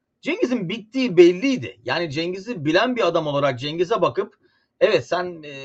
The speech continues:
bitmişsin, e, abi, e, gel kenara, e, gazın bitti diyebilirdi.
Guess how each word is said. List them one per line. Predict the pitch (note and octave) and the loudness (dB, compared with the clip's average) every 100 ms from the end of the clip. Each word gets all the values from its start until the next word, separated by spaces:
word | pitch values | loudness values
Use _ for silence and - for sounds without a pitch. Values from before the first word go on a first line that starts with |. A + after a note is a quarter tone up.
| C3+ C3+ C3 B2+ B2+ | -14 -14 -16 -16 -14
bitmişsin, | C3+ D#3 - G#3 - F3 D3+ | -8 -8 -8 -12 -4 -4 -4
e, | C3+ C3 C3+ | -4 -6 0
abi, | D#3 D3 | 0 0
e, | C#3 B2+ C#3+ | -4 -4 -6
gel | C#3 D#3 F3+ | 2 2 4
kenara, | F3 D#3 D3 C#3+ A#2+ - _ _ _ | 0 0 0 0 -2 -10 _ _ _
e, | A#2+ B2 B2+ | -6 -4 -2
gazın | B2+ D#3 F#3 F3+ | 0 2 2 0
bitti | D#3 - F3 F3 - C3 | -4 -2 0 0 -2 0
diyebilirdi. | E3+ D#3+ F3+ G#3+ G3+ C3+ F3+ | 0 4 2 2 -2 -2 -2